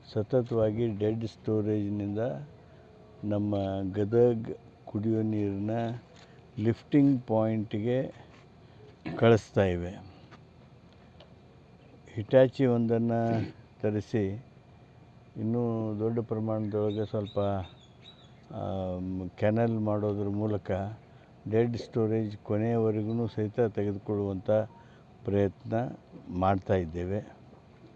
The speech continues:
ನೀರು ಕೊರತೆ ಭಾಳ ಇದೆ. ಭದ್ರಾದಿಂದ ನೀರು ಬಿಡಿಸುವಂಥ ಪ್ರಯತ್ನ ಒಂದು ಕಡೆ ನಡೆದಿದ್ರೆ, ಈಗ ಇದ್ದ ಡೆಡ್ ಸ್ಟೋರೇಜನ್ನು ಉಪಯೋಗಿಸುವಂಥ ಪ್ರಯತ್ನ ಇನ್ನೊಂದು ಕಡೆ ಇದೆ.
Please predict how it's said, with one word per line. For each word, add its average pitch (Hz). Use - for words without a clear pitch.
ನೀರು 117
ಕೊರತೆ 107
ಭಾಳ 101
ಇದೆ. 98
ಭದ್ರಾದಿಂದ 107
ನೀರು 104
ಬಿಡಿಸುವಂಥ 95
ಪ್ರಯತ್ನ 95
ಒಂದು 104
ಕಡೆ 98
ನಡೆದಿದ್ರೆ, 90
ಈಗ 120
ಇದ್ದ 123
ಡೆಡ್ 117
ಸ್ಟೋರೇಜನ್ನು 107
ಉಪಯೋಗಿಸುವಂಥ 98
ಪ್ರಯತ್ನ 101
ಇನ್ನೊಂದು 95
ಕಡೆ 101
ಇದೆ. 92